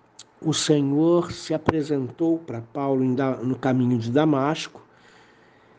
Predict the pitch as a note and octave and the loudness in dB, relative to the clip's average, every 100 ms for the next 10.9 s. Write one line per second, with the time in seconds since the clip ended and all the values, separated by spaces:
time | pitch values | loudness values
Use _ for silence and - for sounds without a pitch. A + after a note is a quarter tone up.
0 | - - - - - C3 D3 C#3+ C#3+ C#3 | -20 -20 -20 -12 -2 2 4 6 6 4
1 | C3+ C3 B2 B2+ - C#3 - D3+ C#3+ C3 | 4 2 2 -2 -6 -6 0 0 0 -2
2 | - C#3+ C3+ C#3 D3 C3+ - C#3+ C3 A#2 | -4 -2 0 2 2 0 0 0 0 0
3 | C#3+ C#3 C3+ C3 C#3+ D3 - - B2+ - | 0 0 0 0 0 -2 -6 -8 -6 -2
4 | D3+ C#3 C3 C3 C#3+ D3 C3+ B2 C3 - | 0 2 2 4 4 2 0 0 -2 -2
5 | A#2+ - C3 B2+ A#2+ B2 C3 C#3+ D#3+ D#3 | -8 -4 -4 -2 -2 0 4 4 4 2
6 | - _ _ - C3+ C#3+ - C3+ C#3 C#3 | -6 _ _ -2 0 0 0 -2 -2 -2
7 | E3+ - - D3 A#2+ C#3 D#3 D#3 - - | -2 -4 -2 -2 2 2 2 0 -8 -8
8 | C#3 C#3+ D#3+ E3+ - _ - - - - | 0 2 2 0 -8 _ -20 -20 -20 -20
9 | - - _ _ C#3 D3+ E3 D#3 C3 C#3 | -20 -20 _ _ 2 4 6 4 2 -2
10 | - - C#3+ D3+ D3 D3 D3 C#3 | -6 -6 -2 -2 -2 0 2 2